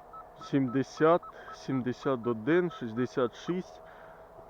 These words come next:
Скаче, пригає. На дворі вже темніє, не знаю, як видно буде. Сімдесят два, сімдесят чотири, але щось. П'ятдесят дев'ять.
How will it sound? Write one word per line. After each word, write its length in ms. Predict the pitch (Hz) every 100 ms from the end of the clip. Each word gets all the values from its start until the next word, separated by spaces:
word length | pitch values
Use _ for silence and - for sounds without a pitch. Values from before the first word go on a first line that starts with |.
| - - - - -
Скаче, 680 | - - 151 190 202 - 185
пригає. 760 | - 143 175 170 175 165 160 - - - - - - - - - -
На 140 | 131 131
дворі 300 | 131 151 143
вже 240 | 131 139 - -
темніє, 400 | 139 127 170 160
не 120 | 127
знаю, 260 | 131 127 113
як 120 | 101
видно 320 | 113 147 143
буде. 260 | 117 113 110 - - - - - - -
Сімдесят 460 | 123 123 - 127
два, 180 | 117 143
сімдесят 480 | - 117 110 117 -
чотири, 360 | - 139 156
але 160 | 123 123
щось. 240 | - 143 - - - - - - - - - 1077 - 1077 1077 1077 - - 1077 1077 1077 - 1077 - - 1077 1077 - - - - - -
П'ятдесят 500 | 135 135 - 165 139
дев'ять. 300 | 127 98